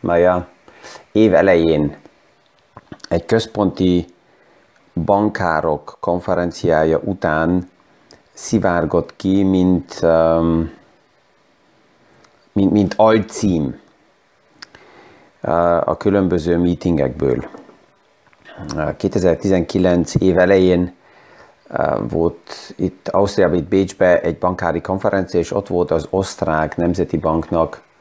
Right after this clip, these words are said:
az igazgatója, aki azelőtt egy pár hónappal az Európai Központi Bank, ö, igazgatósági körének egy meetingjéről számolt be.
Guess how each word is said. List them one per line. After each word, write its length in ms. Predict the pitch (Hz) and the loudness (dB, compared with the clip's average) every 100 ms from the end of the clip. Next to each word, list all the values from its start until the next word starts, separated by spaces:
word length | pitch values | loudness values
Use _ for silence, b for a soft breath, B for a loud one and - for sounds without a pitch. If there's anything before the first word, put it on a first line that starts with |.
| b b b b - | b b b b -6
az 180 | 80 | -2
igazgatója, 880 | 92 110 113 113 110 104 98 98 95 | 0 2 2 0 0 4 4 4 2
aki 840 | - 90 - - 90 85 85 85 - - | -2 -4 -6 -6 -2 0 0 -2 -6 -4
azelőtt 440 | 95 98 92 85 | 0 2 2 2
egy 100 | 82 | 0
pár 220 | - 82 | -2 -4
hónappal 680 | 82 95 95 92 98 90 92 - | -2 -2 0 -2 2 2 2 -2
az 180 | 85 | -4
Európai 520 | 113 113 110 98 101 95 | 0 2 2 2 0 2
Központi 600 | 101 - 95 90 90 - - | -2 -2 -6 -2 -2 -2 -2
Bank, 440 | 92 92 92 - _ _ _ _ - | 0 0 -2 -8 _ _ _ _ -6
ö, 220 | 71 67 - - 65 - | -2 -2 -4 -8 -10 -10
igazgatósági 840 | - 98 98 - - 90 90 90 87 | -4 0 0 2 0 0 0 0 0
körének 460 | 95 95 87 82 | 0 2 2 2
egy 80 | 82 | 0
meetingjéről 880 | 85 92 - 87 82 82 82 82 82 - B B B B B B _ _ - - - _ _ - - | 2 0 0 0 2 2 4 4 2 -4 B B B B B B _ _ -20 -16 -16 _ _ -16 -4
számolt 460 | - 92 98 92 | 0 2 2 0
be. 340 | 73 92 123 | 2 0 0